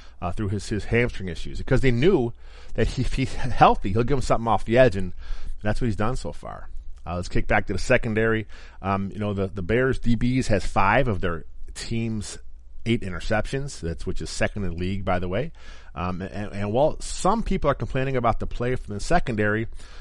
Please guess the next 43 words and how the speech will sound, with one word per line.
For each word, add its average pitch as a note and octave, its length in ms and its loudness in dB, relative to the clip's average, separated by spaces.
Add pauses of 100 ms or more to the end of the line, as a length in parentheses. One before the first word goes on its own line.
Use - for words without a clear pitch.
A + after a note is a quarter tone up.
(300)
um, A#2 280 0 (560)
opposing F#3+ 420 2
quarterbacks F3 420 0
are - 100 -6
only D#3 440 -2
at A#2+ 120 2
a A2+ 160 0
eighty-two D3 320 0
point B2+ 200 -2
one A#2+ 160 -2
pass C3+ 380 0
rating A#2 220 0
against G#2 400 -2
them, - 220 -4 (500)
which G#2+ 220 -2
is G2 360 4 (120)
eighth B2 200 2
lowest A#2+ 320 4
in A2 60 0
the A2 80 0
N G#2+ 120 2
F G2 160 -2
L, A2+ 200 4
last G2+ 320 2
I E2 80 4
checked. - 440 2 (380)
May A2+ 100 2
have G2+ 140 2
tweaked B2+ 240 0
a - 20 2
little G#2+ 160 2
bit G#2+ 180 0
since - 280 0
the, F#2+ 180 -4
uh, F2+ 80 0
the E2+ 100 -4
games G2+ 320 -2
on E2 120 0
Sunday. G2+ 500 -2 (240)
But, A2+ 200 -2
but A2 200 0
Eddie D3+ 200 6
Jackson, C3+ 500 4